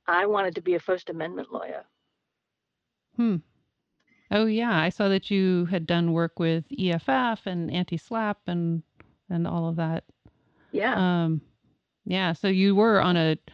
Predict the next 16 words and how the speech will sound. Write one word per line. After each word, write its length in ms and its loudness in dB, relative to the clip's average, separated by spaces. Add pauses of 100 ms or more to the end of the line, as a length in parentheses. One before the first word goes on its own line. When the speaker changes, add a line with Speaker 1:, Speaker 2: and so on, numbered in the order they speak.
(280)
Speaker 2:
on 220 2
a 80 4
trajectory 920 0
towards 720 -2 (460)
defending 640 0 (400)
First 240 -8
Amendment 360 -4
rights. 500 -4 (320)
So 200 -2
what 440 2 (220)
was 260 2
it 100 4
about 600 0
estate 440 -4
planning 680 0
and 440 0